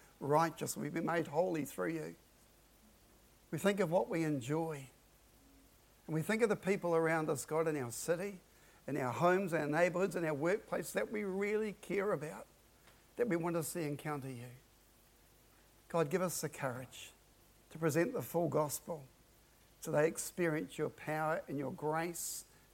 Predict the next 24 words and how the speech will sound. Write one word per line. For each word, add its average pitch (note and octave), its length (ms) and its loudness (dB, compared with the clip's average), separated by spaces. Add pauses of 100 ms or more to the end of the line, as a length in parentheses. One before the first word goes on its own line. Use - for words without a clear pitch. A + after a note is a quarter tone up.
(140)
and D3 100 0
your C#3 120 -4
forgiveness. - 840 -8 (420)
Father, F3+ 380 10
we E3+ 200 6
ask E3+ 360 4
that D3+ 180 0 (340)
you E3+ 140 6
would F3+ 180 4
add F3+ 280 6
to F3+ 120 -2
your E3+ 200 0
team, E3 400 0
to D#3+ 100 -8
your D3 180 0
family, C#3+ 600 -4 (640)
hundreds F#3 460 2
and F#3 180 -4
thousands D#3+ 440 2
of D#3 140 -6
people D3+ 380 -4
in C#3+ 160 -4
this C#3+ 160 -6
city C#3+ 460 -10